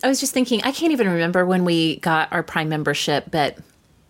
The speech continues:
we've had it for a long time. But I do remember back in our early days of Amazon, really thinking, like, "Oh my gosh, I need to spend three more dollars."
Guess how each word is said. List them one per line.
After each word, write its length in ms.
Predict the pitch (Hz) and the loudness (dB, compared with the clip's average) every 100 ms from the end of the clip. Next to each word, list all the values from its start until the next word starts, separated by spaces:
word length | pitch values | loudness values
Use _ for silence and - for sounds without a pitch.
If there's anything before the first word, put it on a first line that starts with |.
| _ | _
we've 200 | 165 160 | -4 -4
had 260 | 151 156 143 | -2 -2 -2
it 120 | - | -6
for 160 | - 160 | -6 -6
a 60 | |
long 260 | 143 147 143 | -2 -2 -2
time. 300 | - 226 165 | -2 -2 2
But 120 | 208 | 2
I 140 | 320 453 | 4 2
do 260 | - 269 427 | 2 2 2
remember 520 | 254 151 131 - - | 2 0 -6 -6 -6
back 340 | - 233 330 285 | -4 -6 -6 -4
in 100 | 220 | -2
our 160 | 185 | -2
early 320 | 220 262 208 170 | -2 -4 -4 -2
days 340 | 214 214 196 | 0 0 -2
of 100 | 160 | -6
Amazon, 600 | 185 185 165 151 139 139 | -6 -4 -4 -2 -2 -2
really 440 | 165 233 226 - - - - - - - | 2 4 4 2 -4 -16 -20 -18 -20 -2
thinking, 300 | 294 269 226 | 0 2 2
like, 200 | 190 175 | 2 0
"Oh 120 | 262 | 0
my 160 | 285 254 | 2 2
gosh, 280 | 220 269 - | 2 0 2
I 80 | 277 | 4
need 200 | 262 240 | 4 2
to 280 | 277 208 - | 0 -2 -4
spend 360 | - 233 220 | -2 0 0
three 240 | - 233 247 | 0 2 4
more 200 | 240 220 | 4 4
dollars." 720 | 202 208 170 - - - | 4 4 2 -2 -6 -12